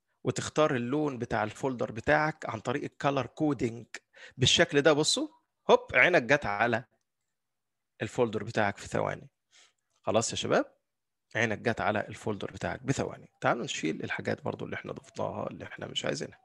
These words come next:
طيب اتفقنا ان ده الوحش بتاعي اهوت، وده الكونتنت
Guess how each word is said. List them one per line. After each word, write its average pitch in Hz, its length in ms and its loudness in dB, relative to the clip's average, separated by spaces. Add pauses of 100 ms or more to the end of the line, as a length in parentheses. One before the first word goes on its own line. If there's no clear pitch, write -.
(1800)
طيب 208 300 10 (320)
اتفقنا 196 540 8 (280)
ان 135 160 6
ده 131 180 10
الوحش 113 320 6
بتاعي 98 340 4
اهوت، 165 460 8
وده 120 260 8
الكونتنت 107 760 0